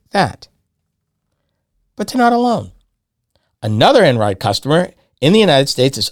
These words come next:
Oatly Group A B, the maker of non-dairy oat milk. And they're trying to shift their ground transport operations to be one hundred percent sustainable, not in twenty years, but by the end of the decade, by twenty twenty-nine.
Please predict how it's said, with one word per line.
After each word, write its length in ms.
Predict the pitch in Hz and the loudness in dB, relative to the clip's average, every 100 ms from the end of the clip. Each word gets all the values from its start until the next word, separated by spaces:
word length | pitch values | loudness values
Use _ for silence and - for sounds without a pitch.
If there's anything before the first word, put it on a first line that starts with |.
| - | 0
Oatly 360 | 196 254 170 | 2 2 0
Group 300 | 131 127 147 143 | 2 2 0 0
A 200 | 113 180 | 2 2
B, 300 | 139 117 135 | 0 0 0
the 120 | 165 | 0
maker 280 | 127 147 165 | 0 0 0
of 120 | 131 | 0
non-dairy 1300 | 127 175 208 208 - _ _ 113 160 170 180 180 180 _ _ | 2 2 2 0 -8 _ _ 0 4 6 6 2 -2 _ _
oat 160 | 262 262 | 0 2
milk. 280 | 135 90 _ _ _ _ - | 0 -2 _ _ _ _ -2
And 120 | 127 | 0
they're 100 | 208 | 2
trying 260 | - 196 | 2 2
to 60 | 175 | 2
shift 340 | - 247 208 | 0 0 0
their 140 | 190 226 | 2 2
ground 320 | 180 214 240 | 4 2 2
transport 420 | - 156 - 156 | 2 0 2 4
operations 480 | 139 143 135 143 139 | 4 2 2 0 -2
to 40 | |
be 180 | 131 123 - - | 0 -2 -4 -8
one 280 | 117 180 220 | 0 2 2
hundred 340 | 208 214 196 | 4 2 2
percent 380 | 196 170 220 190 | -2 0 0 -2
sustainable, 680 | - - 262 247 180 151 - - | -4 0 2 4 4 2 -2 -4
not 220 | 156 277 | 0 0
in 40 | 202 | 0
twenty 280 | 233 254 | 2 2
years, 520 | 214 294 262 202 - - _ _ _ _ | 2 2 4 4 0 -10 _ _ _ _
but 120 | 233 | 2
by 140 | 262 262 | 2 2
the 120 | 254 | 2
end 100 | 254 | 2
of 60 | |
the 80 | 220 | 0
decade, 380 | 220 302 190 139 | 0 0 2 2
by 120 | 143 | 2
twenty 260 | 139 202 226 | 2 2 2
twenty-nine. 680 | - 170 208 262 214 101 | 2 2 4 4 2 -2